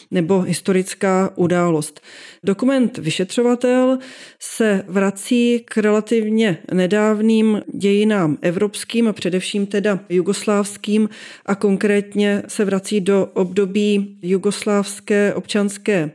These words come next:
války, která začala před třiceti lety.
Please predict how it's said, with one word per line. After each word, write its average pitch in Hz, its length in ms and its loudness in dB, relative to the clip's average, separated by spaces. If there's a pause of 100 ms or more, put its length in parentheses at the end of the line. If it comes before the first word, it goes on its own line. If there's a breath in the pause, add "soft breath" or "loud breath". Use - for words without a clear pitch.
(120)
války, 185 600 0 (500 loud breath)
která 190 540 2
začala 185 400 0
před - 380 -6 (160)
třiceti 196 680 -2 (340 loud breath)
lety. 180 400 0